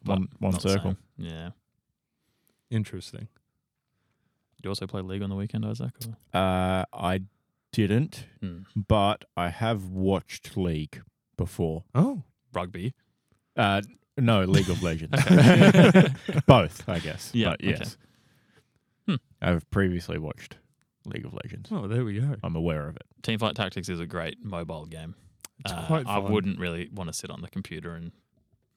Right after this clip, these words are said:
Speaker 1: you know, commit to it. But if you have thirty to forty-five minutes
Speaker 3: Yeah.
Speaker 1: to sit around on your phone with.
Speaker 2: Mm.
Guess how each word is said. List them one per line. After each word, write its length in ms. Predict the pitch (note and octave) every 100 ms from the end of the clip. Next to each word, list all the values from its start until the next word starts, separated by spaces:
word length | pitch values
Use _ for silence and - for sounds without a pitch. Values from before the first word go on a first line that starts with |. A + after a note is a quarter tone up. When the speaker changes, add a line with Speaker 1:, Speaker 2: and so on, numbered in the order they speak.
| -
Speaker 1:
you 80 |
know, 140 | - - - _
commit 300 | - F2 -
to 140 | - F2
it. 80 | -
But 100 | F#2
if 120 | -
you 80 | G2
have 180 | F#2+
thirty 520 | - - G#2 E2+ D#2+ - -
to 120 | -
forty-five 460 | G2 F2+ F2 E2+ E2+
minutes 380 | F2 D#2+ - - _ _ _ _
Speaker 3:
Yeah. 260 | A#2 F#2 E2+ - _ _ _ _
Speaker 1:
to 120 | -
sit 180 | - F#2
around 220 | F2 E2+ E2
on 80 |
your 80 | E2
phone 260 | - E2+ E2+
with. 240 | D#2+ - _ -
Speaker 2:
Mm. 240 | G2 E2+